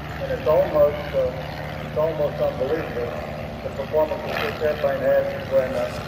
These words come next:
Steve built it many years ago. This is the, uh, this Buttercup. The only other existing Buttercup is in the museum here in Oshkosh,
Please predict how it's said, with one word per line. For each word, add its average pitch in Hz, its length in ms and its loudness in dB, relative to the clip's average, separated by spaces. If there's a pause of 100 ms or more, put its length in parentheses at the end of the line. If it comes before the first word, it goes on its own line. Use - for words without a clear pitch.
(200)
Steve 151 240 0
built 135 240 4
it - 160 -4
many 143 240 2
years 151 240 2
ago. 113 160 -2 (2500)
This 165 140 0
is 139 180 -6
the, 135 320 -2
uh, - 0 - (1120)
this 151 220 -6
Buttercup. 151 500 6
The - 1400 -8
only 185 380 4
other 156 320 4
existing 151 560 -6
Buttercup 151 640 4
is 135 160 -8
in 160 240 0
the 143 120 -6 (440)
museum 156 380 2 (160)
here 147 180 0
in 143 80 -2
Oshkosh, 143 480 0